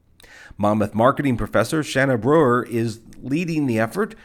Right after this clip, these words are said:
which includes the college's Women in Business group,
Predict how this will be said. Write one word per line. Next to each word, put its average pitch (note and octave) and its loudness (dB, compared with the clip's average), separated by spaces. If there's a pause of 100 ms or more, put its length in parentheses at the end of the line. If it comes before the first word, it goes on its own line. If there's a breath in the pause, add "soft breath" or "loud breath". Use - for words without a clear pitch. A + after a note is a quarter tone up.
(300 loud breath)
which - -14
includes A2 -6
the D#2 -8
college's F2+ -4
Women G#2+ 0
in F#2 -6
Business A#2 -4
group, A2+ -8